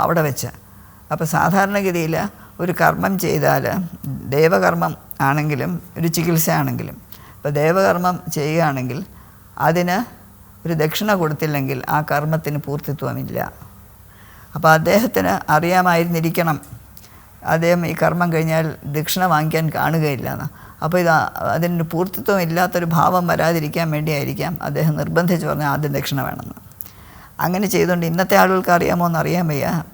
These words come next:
പക്ഷേ ഒരുപാട് പഴമക്കാരും ഒക്കെ പറയും കൃഷ്ണസ്വാമിക്ക് ഒരു പ്രത്യേകതയുണ്ട്. സാധാരണ ഓരോ അമ്പലങ്ങളിൽ പോയി ഓരോരുത്തർ വഴിപാടുകൾ നേ-, നേരും.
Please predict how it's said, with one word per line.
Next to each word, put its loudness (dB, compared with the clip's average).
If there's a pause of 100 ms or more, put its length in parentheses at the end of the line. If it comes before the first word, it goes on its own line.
(120)
പക്ഷേ -2
ഒരുപാട് 0
പഴമക്കാരും 0
ഒക്കെ -4
പറയും -2 (420)
കൃഷ്ണസ്വാമിക്ക് 0
ഒരു 0
പ്രത്യേകതയുണ്ട്. 0 (360)
സാധാരണ 4
ഓരോ 2
അമ്പലങ്ങളിൽ -2
പോയി 0
ഓരോരുത്തർ -2
വഴിപാടുകൾ 2
നേ-, -2
നേരും. -2